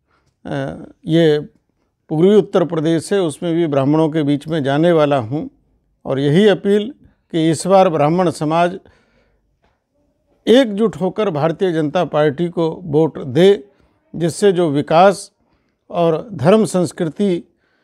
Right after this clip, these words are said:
के उत्थान की गति है वो निर्बाध आगे चलती रहे। चुनाव चल रहे हैं पांच राज्यों में,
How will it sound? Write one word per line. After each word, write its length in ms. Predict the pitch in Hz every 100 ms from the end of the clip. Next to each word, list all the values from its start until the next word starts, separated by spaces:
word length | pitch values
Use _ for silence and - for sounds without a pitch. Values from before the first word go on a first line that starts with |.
| _ _
के 60 | 190
उत्थान 520 | 170 135 - 196 226
की 500 | 180 185 147 180 - _ _ _ _ _ -
गति 380 | 147 170 214 208
है 300 | 131 127 - - _ _
वो 120 | 170 175
निर्बाध 600 | 151 160 160 180 190 214
आगे 260 | 156 151 160
चलती 380 | 139 110 139
रहे। 200 | 120 127 - _ _ _ _ _ _ _ _ _ _ _ _ _ - - - - - _ _ _ _ _ _ _ _ _ _ _ _ _ _ - 143 214 _ _ _ _
चुनाव 320 | 147 135 127
चल 240 | - 135
रहे 260 | 127 123 151
हैं 300 | 123 120 - _ _ _ _ _ _ _
पांच 260 | 151 139 147
राज्यों 420 | 127 123 151 131
में, 240 | 120 117